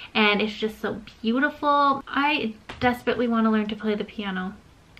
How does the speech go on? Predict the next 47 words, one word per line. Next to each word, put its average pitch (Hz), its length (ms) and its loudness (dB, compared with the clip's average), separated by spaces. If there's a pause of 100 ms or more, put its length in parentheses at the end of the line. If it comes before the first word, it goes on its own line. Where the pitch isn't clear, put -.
First, 269 280 2
I 247 40 4
need 240 140 8
to 220 40 4
get 208 200 6
a 208 40 2
piano, 185 500 -4 (100)
and 214 160 2
then 214 100 4
I 208 80 4
will 202 160 4
learn 185 300 0
because 196 400 -4 (260)
I 285 240 2
just 277 120 -4
love 202 300 4
listening 196 380 -2
to 220 100 -2
the 220 60 2
piano. 202 640 6 (120)
And 247 100 6
then 262 160 8
another 240 440 8
album 240 420 8
that 233 100 6
I 226 60 8
wanted 226 220 6
to 214 60 -4
share 214 180 6
with 214 120 4
you 226 60 0
guys, 214 240 6
I 214 80 2
might 220 220 8
have 240 100 4
already 262 220 4
shared 220 280 4
this 220 200 4 (120)
before. 214 640 4 (380)
Who 240 80 4
cares? 208 200 2
I'm 214 120 4
sharing 220 280 8
it 214 100 8
again, 208 320 4 (280)
but 196 140 8
it's, 220 200 8